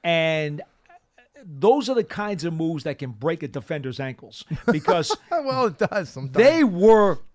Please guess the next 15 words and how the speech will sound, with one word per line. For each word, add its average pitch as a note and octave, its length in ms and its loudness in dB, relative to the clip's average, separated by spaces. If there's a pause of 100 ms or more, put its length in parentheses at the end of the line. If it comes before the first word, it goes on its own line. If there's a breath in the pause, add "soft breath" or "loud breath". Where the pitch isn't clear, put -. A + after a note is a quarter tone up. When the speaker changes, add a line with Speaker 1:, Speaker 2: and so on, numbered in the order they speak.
Speaker 1:
wicked. C#3 800 -2 (460)
Two E4 320 4
jump G#3 320 0
cuts, B2+ 360 -8
Speaker 2:
Mm-hmm. A#2 220 -6
Speaker 1:
one, C#4 240 6
two, E3+ 360 -2 (280 soft breath)
zigzag, D#3 800 0
Speaker 2:
Yeah. G#2 240 -6
Speaker 1:
and G3 200 2
then G3+ 300 2 (220 soft breath)
he F#3 180 -2
hit C4 240 2
it C4 80 0
upfield, B3+ 600 2